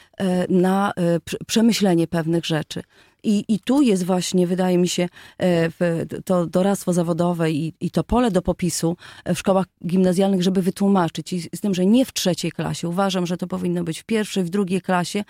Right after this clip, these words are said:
żeby, żeby ta młodzież, e, e, o-, obeznała się i zastanowiła się, czy, czy ten kierunek, który gdzieś tam im się w głowie, e, kołaże, to jest to. Poza tym myślę sobie, że, y, naj-, y, trudniej jest walczyć z pewną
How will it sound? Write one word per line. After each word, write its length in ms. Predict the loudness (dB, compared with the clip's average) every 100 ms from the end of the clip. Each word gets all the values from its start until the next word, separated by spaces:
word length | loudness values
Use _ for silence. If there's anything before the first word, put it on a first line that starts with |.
| -10 -12 _ -4
żeby, 380 | -2 0 -2 -2 -8 -12
żeby 280 | -2 0 0
ta 140 | 0 2
młodzież, 600 | 2 0 0 -2 -4 -10 -18 -18 -6
e, 40 |
e, 340 | -2 0 0 -2 -8 -14 -12 -8 -6 -4
o-, 140 | -2
obeznała 560 | 0 0 2 2 2 0
się 140 | 0
i 20 |
zastanowiła 720 | 0 0 0 0 0 -2 -4 -6
się, 240 | -6 -8 -8
czy, 240 | -8 -8 -8
czy 140 | -8
ten 240 | -4 -4 -2
kierunek, 640 | -2 0 0 -2 _ -20 -12
który 360 | 0 2 2
gdzieś 280 | 2 0 0
tam 220 | 0 0
im 100 | 0
się 220 | 0 -4 -6 -10 -10
w 140 | -8 -4
głowie, 480 | 0 0 0 -2 -4 _ -6
e, 160 | -4
kołaże, 400 | 0 0 0 -2
to 160 | -2 -2
jest 280 | -2 -6 -6
to. 160 | -4
Poza 300 | -2 -2 0
tym 180 | -2 -4 _ _ _ _
myślę 320 | 0 2 2 0
sobie, 400 | 0 0 -2 -2
że, 340 | -2 -2 -2 -8 _ _ _ -4
y, 140 | -2 2
naj-, 560 | 2 2 0 -2 -2
y, 60 | -2
trudniej 380 | -2 0 2 2
jest 160 | 2
walczyć 360 | -2 -4 -6 -10
z 120 | -4
pewną 400 | -2 0 0